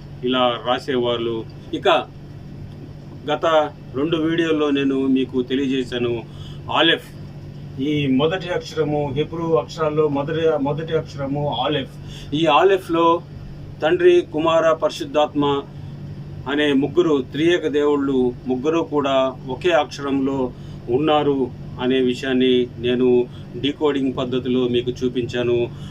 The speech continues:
మరొకటి, రెండవదిగా యావే, యెహోవా లేదా జెహోవా అని రకరకాలుగా ఈ యెహోవా అనే పదాన్ని పిలుస్తారు.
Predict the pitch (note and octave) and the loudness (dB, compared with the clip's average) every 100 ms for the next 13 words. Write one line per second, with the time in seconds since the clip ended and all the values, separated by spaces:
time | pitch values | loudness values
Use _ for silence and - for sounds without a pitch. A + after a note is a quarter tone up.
0 | - B2 D#3 F#4 F#4+ D#4 D#3+ D#3 D#3+ - | -6 0 4 4 2 0 0 0 -2 -6
1 | - - A#2+ C#3+ D#3 D#3 D3 C#3 C#3 C#3 | -14 -10 -4 -2 2 2 0 0 0 0
2 | C3+ - - - - - - - - - | -4 -8 -14 -14 -14 -14 -14 -14 -14 -14
3 | - - A#2+ C3+ D#3+ D3+ C#3 G#2+ - - | -14 -6 0 4 4 4 2 0 -8 -14
4 | - - - - - B2+ C#3+ C#3+ D#3 D#3 | -14 -14 -14 -14 -6 0 2 4 4 6
5 | D#3 D3 - - - B2 C3 C#3 D#3 B2+ | 6 4 -2 -16 -10 -4 -2 0 0 -2
6 | - C3 C#3 D3 C#3+ C#3+ C3+ - - - | -4 -4 2 4 4 2 -2 -8 -16 -16
7 | - - - - - - - - - - | -14 -14 -14 -14 -14 -14 -14 -16 -16 -16
8 | - - - - C3+ C#3+ C#3+ C#3 C#3+ C#3+ | -16 -16 -16 -10 -2 2 2 0 -2 -4
9 | D3+ D3 C#3+ C3+ C3+ C3+ - - - A#2+ | 0 0 0 0 0 -2 -10 -16 -12 -6
10 | A#2+ A#2+ A#2 - - - - - C3 C#3 | -4 -4 -6 -10 -14 -14 -10 -2 -2 2
11 | D3+ D3 C#3+ C3 B2 C3 C#3 C#3 C3+ C3 | 4 4 2 -2 -4 -4 -2 -2 -4 -6
12 | C3+ - B2+ B2+ | -8 -8 -6 -4